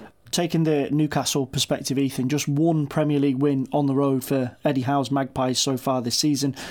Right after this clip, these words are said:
You wouldn't necessarily have been going to Old Trafford expectant of a win, but given how overall positive it's been for Newcastle this season and the fact that Manchester United are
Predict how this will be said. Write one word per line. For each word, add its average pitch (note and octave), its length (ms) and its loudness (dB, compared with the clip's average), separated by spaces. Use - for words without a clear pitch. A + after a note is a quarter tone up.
You E3+ 100 2
wouldn't F#3 140 2
necessarily E3 400 2
have D3 60 2
been C#3+ 180 2
going D3+ 360 4
to C#3+ 160 2
Old C3+ 140 0
Trafford C3+ 340 -2
expectant - 920 -2
of C3+ 160 2
a C3+ 40 2
win, B2+ 360 2
but C#3 220 0
given E3 220 2
how D3 420 2
overall C#3+ 600 4
positive B2+ 460 -2
it's A2 100 -4
been D3+ 240 2
for C3+ 100 -4
Newcastle C3 460 0
this A#2 200 0
season D#3 320 2
and C3 100 2
the B2 40 -2
fact - 240 -2
that C3+ 120 -2
Manchester C3+ 400 -2
United B2+ 420 0
are B2+ 180 0